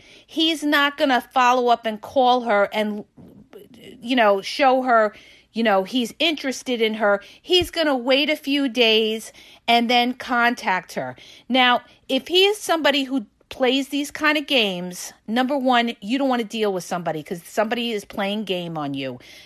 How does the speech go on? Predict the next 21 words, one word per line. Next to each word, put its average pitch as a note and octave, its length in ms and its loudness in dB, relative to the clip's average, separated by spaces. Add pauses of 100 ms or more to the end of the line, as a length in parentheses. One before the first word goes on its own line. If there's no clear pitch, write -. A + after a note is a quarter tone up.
That A#3 180 4
is C#4 140 -2
not D#4 240 0
somebody C#4 640 2 (320)
that A3 340 4
you C4 180 0
can B3+ 300 -2
trust C4 680 2
or A3 140 0
depend A#3 560 -2
on E3+ 400 -2
because G#3 280 -4
they're B3+ 100 0
playing B3 520 -4
games G#3 480 -4
on D#3 320 -8
you. C#3 320 -10
They're F#3 160 -4
not A3+ 360 0 (180)
following G3+ 640 0
up. - 320 -6